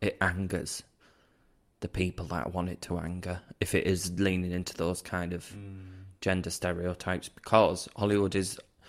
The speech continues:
Speaker 1: the polarisation of society is affecting Hollywood films at the minute.
Speaker 2: Yeah.
Speaker 1: And I just hope it really goes for it. And if you're right-wing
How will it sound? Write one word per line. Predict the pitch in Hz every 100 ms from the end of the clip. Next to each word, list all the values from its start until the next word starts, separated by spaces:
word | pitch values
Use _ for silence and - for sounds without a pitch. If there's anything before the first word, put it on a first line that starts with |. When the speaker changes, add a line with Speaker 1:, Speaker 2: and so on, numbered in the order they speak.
| - -
Speaker 1:
the | -
polarisation | - 107 104 101 98 101 98 95 - - -
of | 90
society | 90 - 90 90 -
is | 92 92 90
affecting | - - - 76
Hollywood | 85 87 82 90
films | - 92 87 -
at |
the | -
minute. | 85 80 65 - -
Speaker 2:
Yeah. | 98 92 95 95 -
Speaker 1:
And | 95 87 87 - _ - _ _ _ -
I |
just | 92 92
hope | 95 92 -
it | 78
really | 98 90
goes | 90 95 90 90
for | - 87
it. | 90 - -
And | 95 90 87 - -
if | -
you're | 95
right-wing | 90 90 90 92 87 92